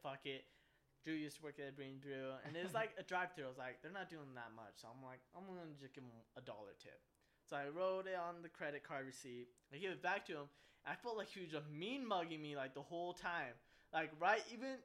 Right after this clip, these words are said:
Speaker 1: he was mean mugging me until I put my wallet, like, until I, like, I turned around and put my coffee in the mug. And he was, like, still mean mugging me until I drove off. Like, it just, like,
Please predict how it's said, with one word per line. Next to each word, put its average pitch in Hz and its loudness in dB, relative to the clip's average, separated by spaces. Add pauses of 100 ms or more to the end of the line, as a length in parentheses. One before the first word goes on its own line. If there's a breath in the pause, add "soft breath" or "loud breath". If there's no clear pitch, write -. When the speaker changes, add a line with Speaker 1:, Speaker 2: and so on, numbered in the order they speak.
Speaker 1:
he 233 -12
was 208 -6
mean 214 -4
mugging 233 -2
me 240 -4
until 170 -4
I 143 0
put 185 -10
my 160 -6
wallet, 147 0 (380)
like, 143 -4
until 143 -6
I, 143 0
like, 127 -4
I 123 -4
turned 139 -6
around 127 -4
and 113 -10
put 123 -10
my 110 -14
coffee 113 -10
in 110 -14
the 107 -18
mug. 110 -20 (760 soft breath)
And 147 -2
he 147 -2
was, 143 -2
like, 139 -2
still 175 4
mean 151 -2
mugging 135 -4
me 131 -8
until 123 -10
I 113 -6
drove 107 -6
off. - -10 (680 loud breath)
Like, 165 0 (320)
it 180 -2
just, 240 -2
like, 214 4